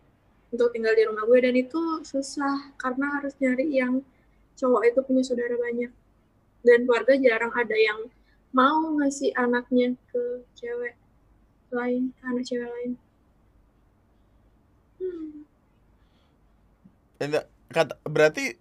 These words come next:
Speaker 2: itu nggak boleh, bener-bener purely nggak boleh, atau sebenarnya
Speaker 1: Ap-, apa? Nggak boleh apa?
Speaker 2: Maksudnya kayak kalau, kalau, kalau lu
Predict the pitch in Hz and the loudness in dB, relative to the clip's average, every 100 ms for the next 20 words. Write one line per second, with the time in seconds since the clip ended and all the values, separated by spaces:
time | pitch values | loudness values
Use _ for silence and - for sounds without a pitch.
0 | - 175 180 285 170 - 131 117 98 90 | -4 -4 -2 2 2 2 -2 -2 -2 -2
1 | 107 - - 131 151 139 123 127 123 - | -4 -4 -8 -6 -4 -4 -4 -6 -6 -8
2 | 180 170 240 247 214 113 110 107 95 95 | -4 -4 -4 -4 -2 -4 -4 -6 -6 -8
3 | 185 - _ _ _ _ - 139 143 139 | -8 -12 _ _ _ _ -4 -4 0 -2
4 | 139 151 127 123 269 220 214 - _ _ | -2 -8 -2 0 0 0 -6 -8 _ _
5 | _ _ _ _ _ _ _ _ _ - | _ _ _ _ _ _ _ _ _ -2
6 | 262 254 247 262 247 240 247 240 240 - | 0 0 -4 -2 0 2 0 -2 -12 -14
7 | _ _ _ - 156 202 220 185 - _ | _ _ _ -8 -8 -6 -4 -4 -4 _
8 | _ 151 151 143 151 147 139 - 143 143 | _ 0 0 0 0 0 0 0 -2 0
9 | 143 147 | -2 -4